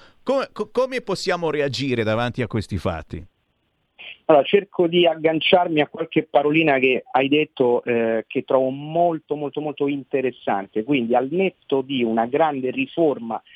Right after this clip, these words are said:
Speaker 2: della polizia lo-, locale, che servirebbe come il pane, perché, perché devono essere non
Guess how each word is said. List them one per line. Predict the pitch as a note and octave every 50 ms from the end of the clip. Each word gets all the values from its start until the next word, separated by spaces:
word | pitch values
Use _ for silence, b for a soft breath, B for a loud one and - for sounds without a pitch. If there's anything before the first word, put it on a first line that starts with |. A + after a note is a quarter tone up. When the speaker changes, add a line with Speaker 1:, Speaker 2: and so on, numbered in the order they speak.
| B B B
Speaker 2:
della | _ A#2+ B2+ C3+ D#3 D3 B2+ B2 A#2
polizia | - C3 B2+ C3+ B2+ _ - - E3+ C3+ A#2+ A#2+
lo-, | C3+ D#3 F3+ G3+ G3+ G3 F#3+ F#3 _ _
locale, | - D#3 E3+ F#3 G3 G3+ F#3+ F3+ D#3+ _ - E3 D3 B2 A2+ A2+ A#2+ C#3 D#3+ E3+
che | D#3 C3+ A2 - -
servirebbe | - C3+ C3 B2+ D3 D#3 D#3+ D#3 - C3+ B2
come | B2+ D#3 D#3 C#3+ C3+
il | C#3 D3+ C#3+ - _
pane, | - B2+ A#2+ A2+ A#2 A#2+ C3 D3+ D#3+
perché, | - - B2+ - - - D#3+ D3 C3 B B B B B _
perché | - C3+ A#2+ - - E3+ D#3 C#3
devono | C#3+ C#3 C3+ C3 C3+ C3 B2+ -
essere | D3+ D#3 D3+ - _ _ - C#3 C3 C3+ C3+
non | D3 E3+ F3+ E3+ D#3+ D3+ D3 C#3 C3